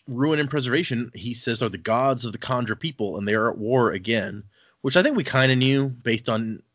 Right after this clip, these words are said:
what he said about Ruin and Preservation in the last book when we first heard those names, but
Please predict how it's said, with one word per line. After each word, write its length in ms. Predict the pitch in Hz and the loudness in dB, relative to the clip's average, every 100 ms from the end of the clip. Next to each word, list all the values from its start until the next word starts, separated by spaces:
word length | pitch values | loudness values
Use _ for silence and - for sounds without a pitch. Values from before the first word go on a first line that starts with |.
| - | -8
what 160 | 117 113 | -2 -2
he 40 | |
said 140 | - 117 | 0 0
about 120 | 101 | 0
Ruin 160 | 107 110 | 0 0
and 80 | 104 | 0
Preservation 460 | 104 98 104 117 | -2 -2 -4 -2
in 60 | 95 | -4
the 80 | 101 | -4
last 280 | 113 - | -8 -6
book 280 | 147 165 - - | -6 -6 -8 -6
when 320 | 101 92 92 | -4 -4 -4
we 100 | 95 | -6
first 300 | - 110 107 | -2 -2 0
heard 200 | 110 101 | -2 -2
those 200 | 98 95 | -4 -4
names, 420 | 104 113 139 156 - | -2 -2 -4 -6 -10
but 420 | 101 92 - | -6 -6 -8